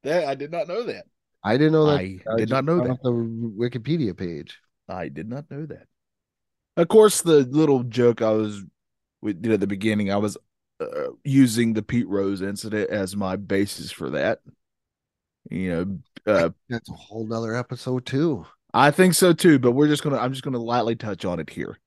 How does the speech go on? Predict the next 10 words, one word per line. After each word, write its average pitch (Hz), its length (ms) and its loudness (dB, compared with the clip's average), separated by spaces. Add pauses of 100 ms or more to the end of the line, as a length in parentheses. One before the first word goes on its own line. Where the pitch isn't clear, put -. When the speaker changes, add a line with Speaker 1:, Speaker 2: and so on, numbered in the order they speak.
(100)
Speaker 2:
Okay, 104 340 0 (300)
'cause 113 180 -2
Speaker 1:
Um, 101 340 2
Speaker 2:
I 92 40 -4
have 113 160 -2
very 110 340 -2
strong 90 500 -6
opinions 62 500 -12
on - 200 -16
this. - 300 -20